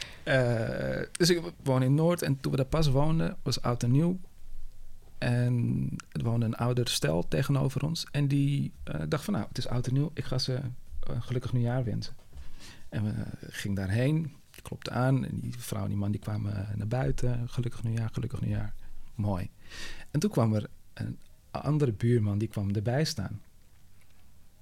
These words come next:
Die kwam ze ook gelukkig nieuwjaar wensen. En die, dat oudere stel, die zei, "Dit is," wijzend naar mij, "Dit is, eh, onze nieuwe buurman."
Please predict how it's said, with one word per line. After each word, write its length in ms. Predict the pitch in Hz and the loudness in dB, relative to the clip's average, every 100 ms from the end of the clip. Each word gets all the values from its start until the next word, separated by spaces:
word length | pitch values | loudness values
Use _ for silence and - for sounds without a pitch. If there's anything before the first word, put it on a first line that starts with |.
| - | -4
Die 120 | 123 | -2
kwam 160 | 110 98 | 0 0
ze 100 | 107 | 0
ook 320 | 120 135 - | -2 -4 -12
gelukkig 340 | - 117 120 107 | -8 -4 -2 0
nieuwjaar 300 | - 135 - | 2 0 -2
wensen. 380 | - - 165 | -4 -4 -4
En 140 | - 175 | -2 2
die, 180 | 143 123 - | 2 -2 -2
dat 160 | 120 - | -2 2
oudere 280 | 135 117 | 2 2
stel, 280 | 110 147 127 | 2 4 4
die 100 | 117 | 4
zei, 220 | 110 92 - - - - - | 4 2 0 -4 -10 -10 -6
"Dit 180 | 233 | 0
is," 340 | 123 110 - - - - 64 | 2 2 -2 -4 -4 -4 -2
wijzend 360 | - 110 110 104 | 0 2 4 4
naar 120 | 107 | 4
mij, 400 | 127 101 123 139 - | 4 4 2 -2 -6
"Dit 300 | 160 - 190 | -4 -2 2
is, 280 | 104 - - | 0 0 -4
eh, 220 | 117 101 101 | -2 0 2
onze 240 | 120 113 | 2 4
nieuwe 200 | 110 104 | 4 4
buurman." 420 | 104 156 180 101 | 4 4 4 0